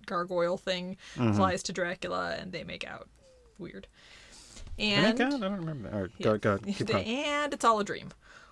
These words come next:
Speaker 1: Aurora wakes up and everything is cool, but it probably isn't because that would be really lame. That would be a really lame comic, and we still have twenty-seven pages to go.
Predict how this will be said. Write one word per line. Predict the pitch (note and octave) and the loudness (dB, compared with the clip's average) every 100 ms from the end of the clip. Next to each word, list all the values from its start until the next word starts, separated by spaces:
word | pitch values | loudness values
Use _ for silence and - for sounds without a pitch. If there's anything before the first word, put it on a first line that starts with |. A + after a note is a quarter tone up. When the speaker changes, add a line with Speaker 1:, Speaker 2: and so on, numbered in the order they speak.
| - | -4
Speaker 1:
Aurora | F#3 G#3 A3 | 0 4 4
wakes | G#3 G#3+ - | 2 0 2
up | D4 | 0
and | G#3+ | 0
everything | G3 G3 G3+ | -2 -2 -2
is | G3 | -2
cool, | - E3+ - - | -4 -8 -10 -10
but | - | -10
it | |
probably | - G3+ G#3 D#4+ D#4 | -4 -4 -2 -2 0
isn't | B3+ G#3 G3 | 0 0 -4
because | G3+ F#3 | -6 -6
that | F3 - | -6 -6
would | F#3 | -6
be | F#3+ | -4
really | F3+ F#3+ | -4 0
lame. | A#3+ A#3 A#3+ A3 | 2 0 -2 -2
That | G#3 | -2
would | G3 | 0
be | G3+ | 0
a | |
really | G#3 B3+ | 2 4
lame | B3+ D4 | 4 2
comic, | C#4 A#3+ G3 G3 - | 0 0 2 -2 -4
and | F#3+ F3 | -10 -8
we | F3+ | -10
still | - F#3+ | -6 -6
have | F#3 | -6
twenty-seven | - F#3 F3 F3 E3+ | -8 -8 -4 -6 -6
pages | E3+ F3 - | -8 -8 -8
to | - | -8
go. | - | -8